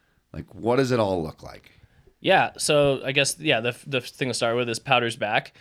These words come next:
Speaker 2: What exactly that looks like is still in flux, and we'll kinda be rolling out over the summer, and I think we're all kind of learning what powder's gonna look like in this,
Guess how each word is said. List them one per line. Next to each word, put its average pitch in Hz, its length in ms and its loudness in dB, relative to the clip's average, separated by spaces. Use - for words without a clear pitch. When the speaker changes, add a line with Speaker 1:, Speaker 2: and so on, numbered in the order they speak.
Speaker 2:
What 139 220 4
exactly 139 460 4
that 131 180 2
looks 123 220 -4
like 131 240 2
is 135 140 0
still 120 380 2
in 120 100 -4
flux, 208 400 2
and 120 200 -2
we'll 120 80 0
kinda 127 220 0
be 123 140 0
rolling 113 440 0
out 113 240 2
over 110 180 -2
the 113 60 -6
summer, 151 360 2
and 131 100 4
I 120 60 2
think - 180 -6
we're 120 140 2
all 113 140 4
kind 117 240 -4
of 110 220 -6
learning 117 600 -4
what 123 240 -4
powder's 113 320 -2
gonna 110 180 -4
look 110 160 -6
like 117 280 -2
in 113 120 -4
this, 110 260 -4